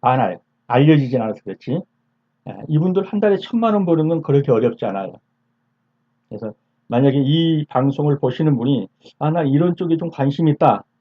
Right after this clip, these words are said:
하시면 얼마든지 이제 그쪽으로, 어, 점진적으로 가면서 시장을 보고, 아, 내가 여기에 뛰어들면 어떻겠다라는 걸 한번 감을 잡아보시면 돼요.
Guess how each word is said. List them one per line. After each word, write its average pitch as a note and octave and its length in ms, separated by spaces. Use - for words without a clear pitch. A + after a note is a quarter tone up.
하시면 D#3 420
얼마든지 D#3 720
이제 A2+ 160
그쪽으로, D3+ 720
어, G#2+ 140
점진적으로 D3+ 580
가면서 B2 320
시장을 F3 600
보고, A#2+ 580
아, G#2+ 220
내가 C#3 240
여기에 D3 260
뛰어들면 F3 640
어떻겠다라는 D3 640
걸 C#3+ 80
한번 C#3+ 160
감을 D3+ 300
잡아보시면 C3+ 560
돼요. F#2 200